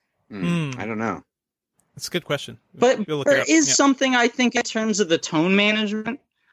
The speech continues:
Speaker 3: you need for superhero movies, even though we're talking about how sometimes the tone on this movie isn't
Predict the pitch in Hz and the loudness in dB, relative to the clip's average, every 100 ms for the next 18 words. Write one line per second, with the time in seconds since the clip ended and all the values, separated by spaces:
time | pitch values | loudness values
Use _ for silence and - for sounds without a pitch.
0 | _ - 175 170 170 180 - - 185 180 | _ 0 2 4 4 2 -2 -2 -2 0
1 | 196 220 220 220 220 226 202 220 233 240 | 2 4 4 2 0 0 2 2 4 4
2 | 208 196 - 196 - 185 170 165 170 165 | 4 2 2 2 0 -4 -2 0 -2 -2
3 | 175 170 - 202 185 - 180 - 175 165 | -2 -4 -2 -4 -4 -4 -6 -2 -2 0
4 | 160 151 175 156 156 156 143 135 | -2 -2 0 2 2 2 2 0